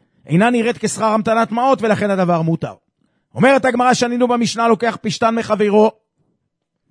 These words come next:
אם היה מחובר בקרקע ותלש כלשהו קנה.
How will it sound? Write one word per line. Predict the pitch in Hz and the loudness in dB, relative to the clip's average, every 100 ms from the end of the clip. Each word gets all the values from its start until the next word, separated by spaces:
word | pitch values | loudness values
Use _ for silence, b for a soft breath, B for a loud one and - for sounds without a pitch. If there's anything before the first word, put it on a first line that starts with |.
| _ _ | _ _
אם | 139 220 | -2 0
היה | 233 233 | 2 2
מחובר | 233 208 208 226 | 2 2 2 2
בקרקע | 208 233 226 226 | 0 0 0 -2
ותלש | 208 214 214 - | -2 0 0 0
כלשהו | 233 220 233 226 | -2 -2 -2 -2
קנה. | 208 202 202 | 0 0 0